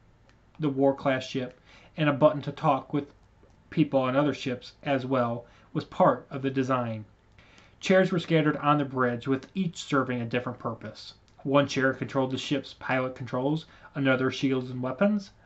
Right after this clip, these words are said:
another for an advisor, and other chairs had nothing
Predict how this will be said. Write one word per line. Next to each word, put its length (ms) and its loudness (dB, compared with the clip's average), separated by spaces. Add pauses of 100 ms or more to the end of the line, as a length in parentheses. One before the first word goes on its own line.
(100)
another 380 2
for 260 -4
an 80 -4
advisor, 600 0 (280)
and 160 -2
other 200 4
chairs 340 2
had 180 0
nothing 480 2